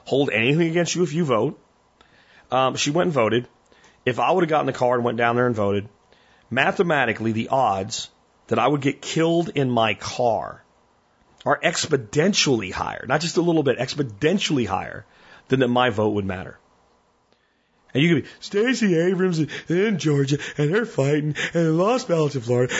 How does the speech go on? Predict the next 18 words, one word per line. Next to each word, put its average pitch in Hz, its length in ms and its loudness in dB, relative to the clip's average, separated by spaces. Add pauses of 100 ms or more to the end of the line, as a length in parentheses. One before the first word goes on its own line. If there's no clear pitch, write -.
and 147 140 -2
Broward 208 380 0
County, 131 300 2 (200)
blah." 156 640 2
I 123 100 2
don't 135 340 0
live 123 420 -2
there. 98 420 2 (1700)
And 131 120 2
I'm 123 120 2
not 131 220 0
going 127 400 2
to. 95 320 -6 (2000)
And 131 420 0 (100)
the 135 140 0
races 156 880 -2
in 123 220 -2
my 131 640 0